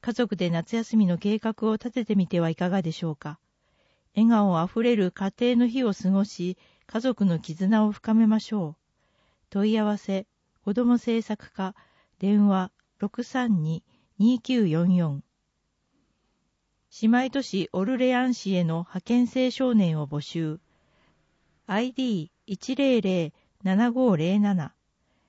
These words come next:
キューアールコードの表示あり。派遣期間、十一月十三日から二十日、八日間。内容、ホームステイや地元青少年との交流など。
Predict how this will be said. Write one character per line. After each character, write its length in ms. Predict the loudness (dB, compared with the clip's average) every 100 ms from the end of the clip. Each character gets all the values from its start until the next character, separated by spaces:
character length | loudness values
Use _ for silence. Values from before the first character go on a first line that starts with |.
| _ _ _
キ 140 | -4
ュ 80 | 0
ー 80 | 0
ア 40 |
ー 40 | 0
ル 100 | -2
コ 160 | 0
ー 60 | 0
ド 120 | 0
の 140 | -2 -4
表 280 | -4 -4 -6
示 120 | -8
あ 80 | -8
り。 200 | -10 -16 _ _ _ _ _ _ _ _ _ _ _
派 200 | -10 -6
遣 200 | -4 -4
期 120 | -6
間、 340 | -6 -4 -4 -10 _ _ _ -6
十 220 | -2 -2
一 200 | -2 -2
月 260 | -2 -2
十 220 | -2 -2 -2
三 280 | 0 2
日 220 | 2 0 -6
か 140 | -8
ら 80 | -6
二 160 | -10
十 140 | -14 -14
日、 220 | -10 -10 _ _ _ -4
八 180 | -4
日 160 | -4 -6
間。 320 | -6 -10 -10 -16 _ _ _ _ _ _ _
内 280 | -2 2 2
容、 340 | 2 0 -2 -6 _ _ _
ホ 200 | -2 -2
ー 40 |
ム 100 | -2
ス 120 | -6
テ 180 | -2 0
イ 60 | 0
や 240 | -2 -6
地 160 | -4 0
元 240 | 0 0
青 300 | -2 0 0
少 240 | 2 2
年 220 | 2 2 0
と 140 | -4
の 100 | -4
交 320 | -4 -2 0
流 140 | 0 0
な 160 | -2
ど。 160 | -4